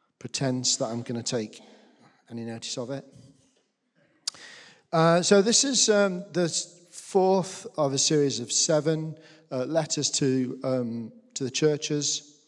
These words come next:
Um, we've got a map, I think, of the seven churches, and, uh, Thyatira is in red, and so that's in modern-day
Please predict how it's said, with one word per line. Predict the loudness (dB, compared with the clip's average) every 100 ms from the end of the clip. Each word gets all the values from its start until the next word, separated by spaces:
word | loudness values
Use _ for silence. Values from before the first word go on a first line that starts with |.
| _ _ -12 -12 -20 _ _ -4
Um, | 0 0 -2
we've | -6 -2
got | -2
a |
map, | 0 0 0 -6 -20 -16
I |
think, | -8 -6 -8 -12 -20 -20 _ _ _ _ _ -6
of | -6 -4
the | 0
seven | 2 2 0
churches, | 2 2 0 0 0 -2 -10 -20 -20 _ _ _ -6
and, | -4 -4 -6 -8
uh, | -6 -6
Thyatira | 0 2 2 4 6 6 6
is | 4 0 -2
in | -4
red, | -2 0 -2 -8 -20 _ _ _ _ _ _ -8
and | -4 2
so | 2
that's | 2 -4 -6
in | 0
modern-day | 2 2 2 2 2 0